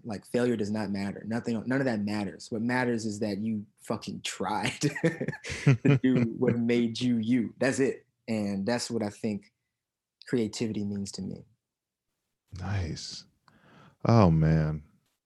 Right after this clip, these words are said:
Speaker 2: Jermaine, thank you so much for your time, man. This has been,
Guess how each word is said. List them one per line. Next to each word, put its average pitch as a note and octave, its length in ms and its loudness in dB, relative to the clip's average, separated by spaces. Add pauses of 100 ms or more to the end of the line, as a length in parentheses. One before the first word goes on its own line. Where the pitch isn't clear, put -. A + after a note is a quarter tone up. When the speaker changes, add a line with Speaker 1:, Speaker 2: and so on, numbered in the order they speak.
Speaker 2:
Jermaine, F#2 380 0
thank B2+ 220 2
you F#2 60 2
so - 220 4
much D#2 240 4
for D#2 120 0
your D2+ 100 2
time, D2+ 360 -2
man. D2 200 0
This F2 200 -2
has F2+ 140 -2
been, D2+ 540 0